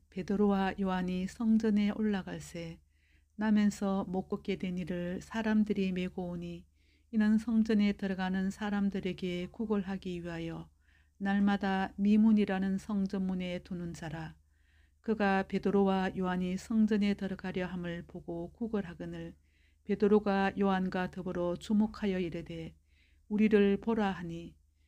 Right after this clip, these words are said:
그가 그들에게서 무엇을 얻을까 하여 바라보거늘, 베드로가 이르되, "은과 금은 내게 없거니와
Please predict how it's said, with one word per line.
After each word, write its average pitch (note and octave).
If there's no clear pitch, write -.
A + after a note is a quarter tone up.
그가 G#3
그들에게서 G3
무엇을 F#3+
얻을까 A3
하여 F3+
바라보거늘, E3+
베드로가 G3+
이르되, E3+
"은과 A3
금은 F#3+
내게 F3+
없거니와 E3